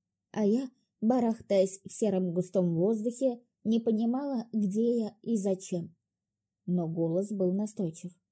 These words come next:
Его звук выбивал из привычной тишины. «Алёна, очнись! Пожалуйста, Алёна!» «Ник, я тебя убью!» промычала,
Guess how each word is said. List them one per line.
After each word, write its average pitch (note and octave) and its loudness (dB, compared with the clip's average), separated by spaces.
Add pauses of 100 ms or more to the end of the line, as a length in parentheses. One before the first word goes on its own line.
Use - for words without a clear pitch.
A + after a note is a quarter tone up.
(680)
Его F#3+ 2
звук G3 -2
выбивал G3+ 2
из F#3+ -2
привычной F#3 -2
тишины. F3+ -8 (960)
«Алёна, G3+ 2 (220)
очнись! A#3 0 (300)
Пожалуйста, B3 2
Алёна!» A3 2 (1120)
«Ник, D#3+ -8 (180)
я E3+ -2
тебя F#3+ 0
убью!» E3 2 (640)
промычала, A#3 0